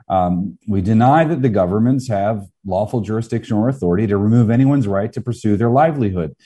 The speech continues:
Back in early May of last year, when the lockdowns here in Virginia were started, uh, we did a reopen rally locally, and we received so much criticism from it. But I tell you, one of the things we stuck with our guns was this point.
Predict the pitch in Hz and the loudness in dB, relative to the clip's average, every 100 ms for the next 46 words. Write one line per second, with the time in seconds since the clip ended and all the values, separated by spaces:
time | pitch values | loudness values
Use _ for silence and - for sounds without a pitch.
0 | _ _ - - 92 127 156 - 123 120 | _ _ -18 -2 4 4 2 -2 0 2
1 | 110 107 107 131 143 127 107 113 143 120 | 2 0 2 2 4 4 2 0 0 -2
2 | 101 101 110 113 - 123 147 117 90 92 | -2 0 0 0 -6 -10 -6 -4 -4 -4
3 | 98 95 101 120 123 110 98 92 101 113 | -4 -2 0 0 -2 -4 -4 -6 -4 -4
4 | 98 92 90 104 135 107 87 90 92 - | -2 -2 -4 0 0 2 0 -4 -6 -2
5 | 135 165 113 85 87 - _ _ _ 104 | 0 2 2 0 -2 -10 _ _ _ -2
6 | 98 98 123 131 120 117 110 120 110 123 | 0 2 2 2 0 0 0 0 0 -2
7 | 135 104 92 85 104 113 127 170 107 85 | -4 -6 -4 -2 -2 -2 -2 -4 -6 -6
8 | 78 104 104 139 180 180 175 135 123 101 | -6 -4 2 2 4 2 0 0 0 -2
9 | - 139 175 151 127 - 165 175 180 101 | -6 -2 2 0 -2 -6 -6 -6 -6 -6
10 | 92 90 - 160 110 80 110 110 104 165 | -4 -4 0 0 0 -2 0 0 0 0
11 | 196 104 98 131 156 143 135 123 120 120 | 0 -2 -2 -4 -4 -4 0 0 0 -4
12 | - 170 175 135 131 104 127 147 123 101 | -4 -6 -2 -2 -2 -2 0 0 0 -4
13 | 95 113 117 - 143 113 85 | -6 -6 -8 -4 -2 -2 -4